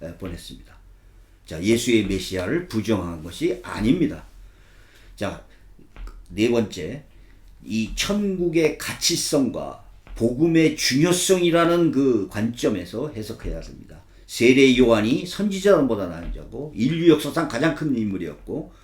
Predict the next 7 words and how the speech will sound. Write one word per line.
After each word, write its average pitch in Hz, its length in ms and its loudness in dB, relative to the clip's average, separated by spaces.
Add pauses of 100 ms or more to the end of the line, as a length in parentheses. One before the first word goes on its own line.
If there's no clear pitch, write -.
(360)
예수님은 120 680 0 (220)
말라기 104 480 -2
삼 123 220 -8
장을 95 320 -6
인용하면서 95 720 -6
세례 135 480 4
요한을 107 520 0